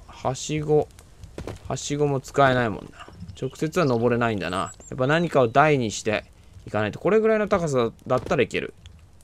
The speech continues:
で、こう、こう行ったりいけない。危な。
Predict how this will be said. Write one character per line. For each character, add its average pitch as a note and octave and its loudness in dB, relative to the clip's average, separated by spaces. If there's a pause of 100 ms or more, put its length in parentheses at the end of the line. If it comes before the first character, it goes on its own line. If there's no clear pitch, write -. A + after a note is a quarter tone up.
(440)
で、 E3+ -6
こ C#3+ 2
う、 - -20
こ B2+ 0
う B2+ 4
行 B2+ -4
っ - -20
た B2 2
り F#2 -2 (220)
い G#2+ -8
け A2+ 0
な F#2 0
い。 G#2+ -2
危 A2+ -2
な。 C3 -2